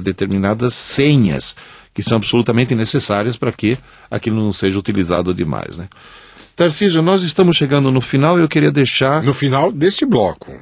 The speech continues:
Speaker 1: Sim,
Speaker 2: Bem,
Speaker 1: sim, sim, no
Speaker 2: s-,
Speaker 1: final do
Speaker 2: fique
Speaker 1: bloco.
Speaker 2: bem claro, vocês
Speaker 1: Queria deixar
Speaker 2: ouvintes,
Speaker 1: pro-, é,
Speaker 2: exatamente, que
Speaker 1: pro
Speaker 2: ainda tem
Speaker 1: próximo
Speaker 2: suas
Speaker 1: bloco.
Speaker 2: dúvidas, temos várias ainda pra
Speaker 1: Certo.
Speaker 2: responder, então fiquem ligados aqui que já já a gente vai voltar.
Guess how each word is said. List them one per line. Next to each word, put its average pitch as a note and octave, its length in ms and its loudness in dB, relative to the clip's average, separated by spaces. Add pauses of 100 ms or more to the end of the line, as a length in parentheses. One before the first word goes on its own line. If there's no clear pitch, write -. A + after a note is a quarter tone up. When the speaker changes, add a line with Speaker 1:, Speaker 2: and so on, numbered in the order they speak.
(120)
Speaker 1:
Sim, C#3 220 2
Speaker 2:
Bem, F2 80 -4
Speaker 1:
sim, F#2+ 200 -2
sim, - 160 -2
no E2+ 80 2
Speaker 2:
s-, - 80 -4
Speaker 1:
final A2 220 0
do G#2+ 80 0
Speaker 2:
fique G2+ 120 0
Speaker 1:
bloco. A#2 140 2
Speaker 2:
bem D3 140 2
claro, G#2+ 220 -2
vocês A#2+ 360 0
Speaker 1:
Queria D3 160 4
deixar C#3 320 2
Speaker 2:
ouvintes, D#3+ 340 0
Speaker 1:
pro-, - 140 -18
é, B2+ 140 0
Speaker 2:
exatamente, A2 640 0
que - 80 -2
Speaker 1:
pro G#2 60 4
Speaker 2:
ainda G#2+ 100 0
tem C3+ 100 4
Speaker 1:
próximo E3 280 2
Speaker 2:
suas A#2 120 0
Speaker 1:
bloco. A#2 200 4
Speaker 2:
dúvidas, E3 260 2
temos C#3 320 2
várias A#2+ 440 2
ainda A#2+ 220 0
pra B2 200 0
Speaker 1:
Certo. - 100 -10 (240)
Speaker 2:
responder, A2+ 500 0
então C3 180 0
fiquem - 440 -4
ligados A2+ 400 0
aqui A2 180 -6
que C#3+ 100 -6
já B2 140 2
já F#2+ 140 0
a A#2 40 2
gente C3+ 220 0
vai C3+ 140 2
voltar. E3 400 -2